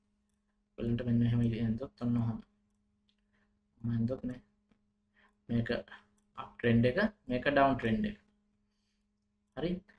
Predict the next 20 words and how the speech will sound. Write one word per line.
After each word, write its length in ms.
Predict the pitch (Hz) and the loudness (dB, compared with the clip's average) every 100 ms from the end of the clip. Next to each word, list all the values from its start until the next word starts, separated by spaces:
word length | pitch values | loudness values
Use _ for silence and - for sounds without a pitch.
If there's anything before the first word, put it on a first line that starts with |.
| - | 0
මාකට් 340 | 131 139 - | 0 0 2
එක 160 | 147 - | 2 4
කවදාවත් 480 | 131 131 135 180 - _ _ - | 2 4 4 4 -2 _ _ -6
ඔහොම 260 | 131 143 | -2 0
කෙලින් 300 | 143 135 139 | 2 4 4
යන්නෙත් 360 | 131 127 123 117 | 6 6 4 4
නෑ 180 | 123 117 | 2 4
ඉහළට. 280 | 120 120 196 196 - | 4 2 0 -4 -2
කවදාවත් 360 | 127 131 131 | 4 4 2
ඔහොම 160 | 139 139 _ - | -2 -4 _ -4
කෙලින් 240 | 127 135 | 0 0
පහළට 360 | 131 120 117 113 | -2 0 2 4
එන්නෙත් 340 | 113 113 107 | 4 4 2
නෑ. 200 | 143 208 - | 0 -2 -4
කෙලින් 300 | - 131 156 | -4 0 0
ඔහොම 240 | 135 135 160 - - | 0 0 -2 -10 -6
හරහට 300 | 123 123 123 | -2 0 0
යන්නෙත් 420 | 120 127 151 - | 0 0 -2 0
නැහැ 260 | 139 120 - | 0 0 -6
කවදාවත්. 640 | - 123 117 110 98 - | -4 0 2 2 0 -6